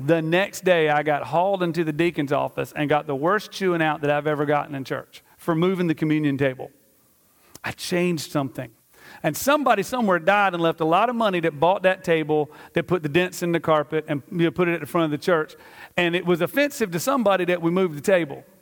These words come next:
People don't like change, right? We get committed to things, and for some people, even after they're dead, they're committed to it and, uh, don't want 'em moved. And, uh, we don't like change because it's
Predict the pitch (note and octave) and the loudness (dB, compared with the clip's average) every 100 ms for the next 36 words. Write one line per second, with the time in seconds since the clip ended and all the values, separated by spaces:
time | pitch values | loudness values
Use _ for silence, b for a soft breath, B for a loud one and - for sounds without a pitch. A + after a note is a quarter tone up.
0 | _ _ _ _ _ _ _ _ - C4 | _ _ _ _ _ _ _ _ -2 2
1 | C4+ B3 B3 - C4 C#4 E3 - - _ | 2 2 0 0 -2 0 -6 -12 -20 _
2 | _ _ _ _ _ _ _ _ _ _ | _ _ _ _ _ _ _ _ _ _
3 | _ _ _ E3+ G3+ D4+ D#4+ - b b | _ _ _ 2 4 2 -4 -20 b b
4 | b b - B3 C4 G3 A3 A#3 B3+ G3+ | b b 0 2 2 0 0 2 2 0
5 | G3+ F#3+ E3+ C3+ B2+ - D3 E3 C#3+ B3+ | 0 2 0 -2 -10 -12 -6 -4 -2 0
6 | G3+ D#3 E3+ F#3 F#3 F#3+ G3+ F#3+ A3 G#3+ | 0 0 0 0 -2 -2 -2 0 0 0
7 | D#3 D#3+ F3+ F#3+ G#3 D#3 D#3+ D3+ B B | 0 -4 -2 0 0 0 -2 -2 B B
8 | B - F#3+ F#3+ F#3 E3+ D3+ - B - | B 0 2 2 4 2 0 -6 B 0
9 | F#3+ A3+ A#3+ A#3+ A3+ C#4 F#3+ C#3+ - B | 2 4 2 2 4 2 2 -4 -16 B
10 | B B G3 G#3+ G#3 G3 F#3 F3 - B | B B 2 4 4 4 4 0 -4 B
11 | B A#3+ D4 C#4 C4+ C#4 - C#4 C4+ F#3 | B 2 4 4 2 0 0 0 2 0
12 | D3+ - A3 B3 A3+ A3+ - | -2 -2 -2 0 0 -2 -4